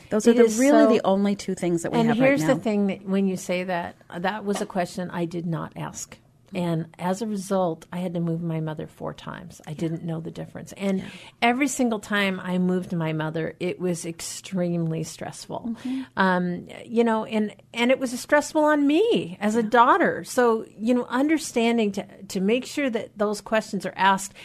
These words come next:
Speaker 2: have an ally like Daphne that is there, that helps you understand, you know, kind of that your bases are covered, that,
Speaker 1: Right.
Speaker 2: you know, you're gonna be with the goal of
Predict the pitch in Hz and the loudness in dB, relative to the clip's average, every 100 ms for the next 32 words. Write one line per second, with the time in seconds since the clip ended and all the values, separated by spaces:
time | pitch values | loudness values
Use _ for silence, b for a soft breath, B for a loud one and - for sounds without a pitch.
0 | B B 226 233 277 294 - 208 202 208 | B B 4 4 4 -2 -4 -2 0 0
1 | 202 196 185 - 180 190 196 196 180 185 | -2 -2 -6 -6 -4 -4 -4 -4 -2 -6
2 | - 180 175 175 190 190 - 190 170 - | -8 -10 -6 0 0 0 -4 -4 -4 -6
3 | - 262 330 339 - 185 180 170 165 165 | -2 -2 -2 -6 -6 -2 0 2 2 -2
4 | B B B - 214 220 202 - 202 196 | B B B 0 2 2 -4 -2 0 2
5 | 180 190 190 175 - 214 214 185 - _ | 0 0 0 -2 -2 0 0 -2 -10 _
6 | 202 185 - 196 262 220 220 220 190 180 | -2 -2 -2 0 0 2 0 0 -2 -2
7 | - - 240 220 185 151 - 180 190 185 | -4 2 4 6 4 2 -10 -2 -2 -2
8 | 175 190 196 196 190 220 269 269 220 220 | -6 -2 2 2 2 2 2 2 2 0
9 | 214 214 - 185 202 196 180 185 185 185 | -2 -4 -6 -2 -2 -2 -4 -2 -2 -2
10 | - 165 | -4 -6